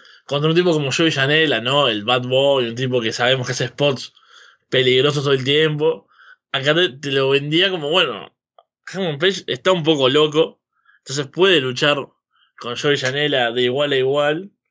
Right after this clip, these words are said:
Incluso puede hacer cosas peores que Joey Janela, como <laughs> hacerle un powerbomb corriendo desde la rampa hacia el vacío, sobre una mesa.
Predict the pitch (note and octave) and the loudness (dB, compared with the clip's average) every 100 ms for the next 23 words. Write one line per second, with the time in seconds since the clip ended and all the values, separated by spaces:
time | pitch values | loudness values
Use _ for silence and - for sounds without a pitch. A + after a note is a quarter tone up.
0 | _ _ _ _ _ _ _ - A#2+ A2+ | _ _ _ _ _ _ _ -14 -12 -4
1 | C#3+ C#3+ E3 E3 C3+ C#3 C#3 C#3 A2+ G#2+ | -4 0 0 0 0 0 0 2 -2 -4
2 | - A#2 C#3 F3 C3 - C3+ A#2+ B2 D3+ | -8 -2 2 2 0 -4 -8 -8 -2 0
3 | D3 B2 A#2 A2 E3+ A2 A2 C#3+ C#3+ C3 | 0 -2 -10 -2 -2 -2 -2 0 0 -2
4 | B2 - - - - _ - D3 C#3 C3+ | -4 -12 -20 -20 -20 _ -2 2 4 4
5 | D3 D3 C3+ C3 B2+ C3+ D#3 D3 B2+ B2 | 2 0 -4 0 2 2 2 2 2 2
6 | B2 A#2+ D3 C#3+ C3 B2 A#2 - A#2+ A#2 | 2 2 2 0 0 0 0 -2 0 0
7 | A2+ A#2 B2 A#2+ D3 D3+ D3+ D#3+ G3+ - | 0 0 0 2 2 4 4 2 -4 -18
8 | _ _ - B2 B2+ B2+ C3+ C#3 C3+ E3 | _ _ -8 -2 2 2 2 0 0 -2